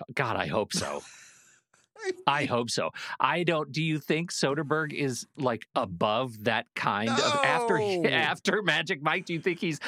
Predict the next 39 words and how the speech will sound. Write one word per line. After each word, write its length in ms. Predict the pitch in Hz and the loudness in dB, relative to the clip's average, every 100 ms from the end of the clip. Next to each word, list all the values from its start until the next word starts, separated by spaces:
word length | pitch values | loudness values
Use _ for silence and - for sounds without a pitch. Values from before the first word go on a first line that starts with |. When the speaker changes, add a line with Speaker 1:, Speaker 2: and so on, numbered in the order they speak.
| - - | -4 0
Speaker 1:
above 560 | 160 120 131 151 143 | 0 0 0 0 0
that 260 | 135 143 - | 0 0 0
kind 260 | 147 139 | 0 0
of 120 | 151 143 | 0 0
innuendo? 500 | 151 135 139 170 202 | 0 2 2 2 2
I 160 | 120 | 0
don't 360 | 110 202 170 - | 0 0 0 -2
think 280 | - 113 - | 0 0 0
so. 260 | - 170 | -2 0
Speaker 2:
I 120 | 190 170 | 2 2
mean, 240 | 175 175 - | 0 0 0
I 80 | 202 | -2
mean, 120 | 185 | 0
well, 260 | 175 160 135 | 0 0 0
I 80 | 143 | 0
mean, 160 | 139 131 | 0 0
come 180 | - 156 | 0 0
on, 120 | 120 | 0
it's 140 | 127 - | 0 0
gotta 240 | 147 143 | 0 0
be, 160 | 127 123 | -2 0
I 60 | |
mean, 120 | 139 | 0
the 80 | 127 | -2
fourth 280 | - 156 135 | -2 -2 0
one's 160 | 127 98 | -2 0
gotta 240 | 117 104 | -2 -2
be 160 | 107 104 | -2 0
Magic 340 | 104 98 - | 0 -2 -4
Mike 200 | 101 - | -4 -2
Magnum. 560 | 101 98 101 80 78 - _ _ _ _ _ | -2 0 -2 -4 -6 -10 _ _ _ _ _
<laughs> 680 | - 880 - - - - - | -10 -8 -4 -2 0 0 2
Speaker 1:
Ma-, 100 | 160 - - - - - - - - - - - | 2 2 2 0 0 0 -2 -4 -4 -6 -8 -4
<laughs> 80 | 208 - | -4 -4
you're 320 | 233 - 202 - | -6 -4 -4 -2
right. 320 | 185 - 147 - | -4 -4 -8 -6
You're 140 | - 143 | -2 0
right. 220 | 156 - - - - - - | 0 -2 -8 -10 -8 -10 -2
Uh, 320 | 156 147 | 0 0